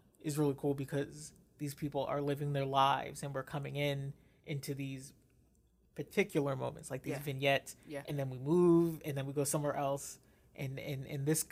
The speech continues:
Speaker 1: opens up with Daenerys, and she's in Vice Dothrak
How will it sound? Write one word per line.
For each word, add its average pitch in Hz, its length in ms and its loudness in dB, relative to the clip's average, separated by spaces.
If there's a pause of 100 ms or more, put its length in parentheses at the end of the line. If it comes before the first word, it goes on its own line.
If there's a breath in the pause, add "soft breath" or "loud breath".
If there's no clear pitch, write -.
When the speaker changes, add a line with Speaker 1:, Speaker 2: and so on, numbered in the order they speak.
(120)
Speaker 1:
opens 143 300 0
up 135 200 0
with 135 420 -2 (840 soft breath)
Daenerys, 139 560 4
and 139 180 -2
she's 147 300 -2
in 147 520 -2 (280)
Vice 139 340 0
Dothrak 135 460 0